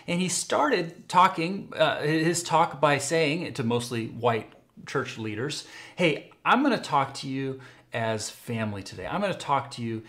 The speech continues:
as a brother. I wanna start by saying, guys, I am tired. I'm so tired. I'm tired physically. I'm tired relationally. I'm tired mentally, emotionally." And it's hard for me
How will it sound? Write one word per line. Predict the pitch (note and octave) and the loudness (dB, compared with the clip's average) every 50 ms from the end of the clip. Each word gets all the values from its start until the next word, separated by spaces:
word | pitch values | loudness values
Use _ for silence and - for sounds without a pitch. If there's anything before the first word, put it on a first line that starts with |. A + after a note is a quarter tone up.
| - - _ - | -20 -20 _ -10
as | A#2 A2 G#2 G2+ - - | -8 -6 -6 -8 -8 -10
a | - G2+ F#2 | -10 -10 -10
brother. | - - A#2 G#2+ G#2 G#2 F#2+ F#2 E2+ - - - - - - - | -10 -8 -4 -4 -2 -2 -4 -6 -8 -10 -14 -18 -20 -20 -18 -8
I | - - | -4 -2
wanna | G#3+ B3+ G#3+ - | -2 0 -2 -2
start | - - - C3 B2 A#2+ B2 | -4 -2 0 0 0 0 0
by | A#2+ G#2+ | -4 -6
saying, | - - - A#2+ A2+ A2+ A2 | -6 -6 -6 -4 -4 -4 -4
guys, | G#2 A2 G#2+ G#2+ G#2+ - - - - A#2+ - - | -4 -4 -4 -4 -6 -8 -10 -12 -12 -12 -10 -6
I | - E3+ F#3+ G3 G3+ G3 G3 F#3+ - - - | -4 -4 -2 -2 -2 -2 -2 -4 -6 -8 -8
am | C3 C3 C3 B2+ C3+ C3 C3+ B2+ B2 B2 B2 - - | -8 -6 -4 -4 -2 -2 -2 -2 -4 -6 -8 -10 -10
tired. | - - - - - G#2+ G2 G2 F#2 F#2 F#2 G#2+ G#2 - - - - _ _ _ _ _ - - - - - | -12 -10 -8 -6 -4 -2 -2 -2 -4 -6 -8 -10 -12 -12 -14 -16 -18 _ _ _ _ _ -20 -20 -20 -20 -10
I'm | - D3 C#3+ | -6 -4 -2
so | C3+ - - - - - - - A#3+ G#3+ G3 E3+ C#3 - - - - _ | 0 0 0 0 0 -2 -2 0 0 2 2 0 0 -4 -6 -14 -18 _
tired. | - - - - B2+ C3 B2 - A#2 A#2+ - - - - - - | -14 -14 -12 -10 -8 -8 -8 -8 -10 -12 -14 -16 -16 -16 -12 -6
I'm | B2 B2+ B2 | -6 -6 -4
tired | B2 B2+ C#3 B2+ A#2 G#2+ | -4 -4 -4 -4 -4 -6
physically. | - - - - G#3 G3+ G#3+ A3 G#3+ - B2+ C#3+ C#3 A#2+ - - - - - - - | -8 -12 -6 -4 -4 -2 -2 -6 -6 -8 -10 -10 -10 -10 -14 -16 -18 -18 -16 -10 -6
I'm | B2 B2 | -6 -6
tired | A#2+ - - C3 C3+ B2 B2 B2 | -6 -4 -4 -2 -2 -2 -4 -6
relationally. | A#2+ A#2 A#2 B2+ D3+ F3+ G3+ F#3+ - - - A3 A3 B3 B3 A#3+ - - - - | -6 -6 -4 -2 -2 -2 -2 -4 -4 -6 -6 -6 -6 -6 -6 -8 -10 -18 -12 -8
I'm | - C#3 | -8 -6
tired | C#3 - - D3 C3 A#2+ A#2+ C3+ | -6 -6 -6 -4 -2 -2 -2 -2
mentally, | C#3 D#3 F#3+ G3 G3 - B3+ - - - - - - - | -2 -2 -2 -4 -6 -6 -6 -6 -6 -6 -8 -14 -14 -8
emotionally." | - A#2+ B2 B2+ C3 C#3+ D#3+ G3 B3 A#3 - - - C4 D4 D#4 D#4+ D#4 D#4+ D#4 D4+ - - _ _ _ _ _ _ _ _ _ - - - - - _ - | -4 -2 -2 0 2 2 4 4 4 2 0 -2 -4 -4 -6 -8 -8 -8 -10 -10 -10 -14 -16 _ _ _ _ _ _ _ _ _ -20 -20 -20 -20 -20 _ -8
And | - F#3 F#3+ F#3 F3+ | -4 -2 -2 -2 -2
it's | - E3+ E3 D#3 D#3+ - - - _ | 0 0 0 0 0 -4 -8 -8 _
hard | _ - - - - D4+ A3+ A#3+ D#4 | _ -18 -12 0 2 2 4 4 0
for | - - - E3+ E3+ | -2 -6 -8 -8 -8
me | D3 D3+ E3+ E3+ E3+ F3 F3 F3 | -6 -8 -8 -10 -10 -10 -12 -12